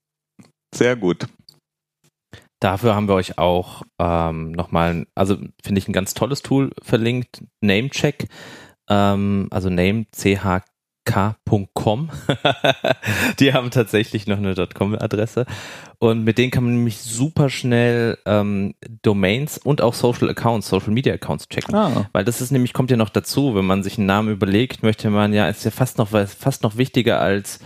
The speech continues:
Speaker 2: als jetzt der Domainname, sind ja der Twitter-Handle vielleicht, der Facebook-Handle, der Instagram-Handle, YouTube-Handle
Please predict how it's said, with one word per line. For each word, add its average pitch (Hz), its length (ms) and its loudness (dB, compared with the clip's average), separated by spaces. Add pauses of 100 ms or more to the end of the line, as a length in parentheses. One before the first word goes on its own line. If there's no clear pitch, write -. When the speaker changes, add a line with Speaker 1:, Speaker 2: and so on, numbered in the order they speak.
(480)
Speaker 2:
als - 220 0
jetzt 107 160 0
der 107 80 4
Domainname, 104 800 2
sind 104 240 -2
ja 107 80 2
der 98 140 2
Twitter-Handle 113 640 2
vielleicht, 95 380 2
der 110 80 2
Facebook-Handle, 104 840 0
der - 80 -6
Instagram-Handle, 101 1000 0
YouTube-Handle 107 720 0